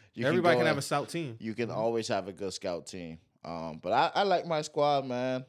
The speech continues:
Speaker 1: I, I, you know, I took a, a, uh, this dude Robinson from, um, Atlanta.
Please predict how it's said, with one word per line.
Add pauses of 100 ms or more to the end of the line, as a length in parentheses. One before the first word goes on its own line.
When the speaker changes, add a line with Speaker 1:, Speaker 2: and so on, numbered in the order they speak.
(120)
Speaker 1:
I, (120)
I, (800)
you
know,
I
took
a,
a,
uh, (180)
this
dude
Robinson
from,
um,
Atlanta.